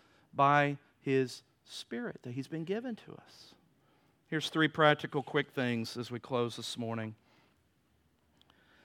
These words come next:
Three practical ways. Number one, cultivate your relationship with Jesus.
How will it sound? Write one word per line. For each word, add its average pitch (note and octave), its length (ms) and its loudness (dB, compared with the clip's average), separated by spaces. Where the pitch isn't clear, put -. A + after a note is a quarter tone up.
Three D#3 180 6
practical D#3 600 8
ways. A#2+ 540 4
Number C#3 220 2
one, B2+ 240 2
cultivate C3 1000 4
your C3 180 -2
relationship B2 800 0
with A#2 120 -4
Jesus. A#2 640 -10